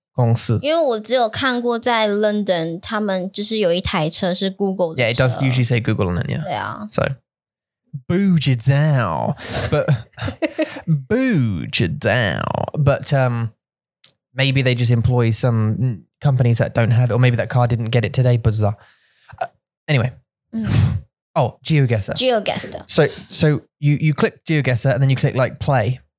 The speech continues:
Speaker 2: 对。
Speaker 1: go, and it will put you in a random place in the world.
Speaker 2: Mm.
Speaker 1: And you could select how many players there are. It's a proper game, right? And then you guess, it, it puts you, plonks you on a random street somewhere in the world. Could be out,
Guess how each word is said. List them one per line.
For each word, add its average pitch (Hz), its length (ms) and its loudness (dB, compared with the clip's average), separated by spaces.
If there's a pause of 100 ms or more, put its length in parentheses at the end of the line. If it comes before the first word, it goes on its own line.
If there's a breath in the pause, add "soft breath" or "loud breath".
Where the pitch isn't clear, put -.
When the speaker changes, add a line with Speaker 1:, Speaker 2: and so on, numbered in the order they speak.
(100)
Speaker 2:
对。 - 260 -2
Speaker 1:
go, 110 260 2
and 131 120 2
it 143 60 2
will 147 120 -2
put - 240 0
you 127 160 2
in 123 100 2
a 127 60 2
random 143 500 2
place 127 420 2
in - 140 0
the 117 60 4
world. 98 320 0 (260)
Speaker 2:
Mm. 220 380 -4
Speaker 1:
And 139 100 0
you 139 60 4
could 147 180 0
select 180 300 0
how 147 80 2
many 143 140 2
players 120 380 0
there 98 140 -2
are. 101 120 0
It's 135 60 0
a - 40 -14
proper 214 160 0
game, 143 320 -2 (540)
right? 139 180 0 (540 loud breath)
And 147 120 0
then 147 120 2
you 143 160 2
guess, - 480 0 (240)
it, 147 160 0
it 147 180 -2
puts - 240 2
you, 170 120 0
plonks 190 300 0
you 165 60 0
on 151 40 0
a 147 40 2
random 165 300 2
street 139 320 0
somewhere 135 280 2
in 123 80 2
the 123 80 2
world. 120 280 0
Could 147 100 -4
be 135 120 2
out, 117 160 0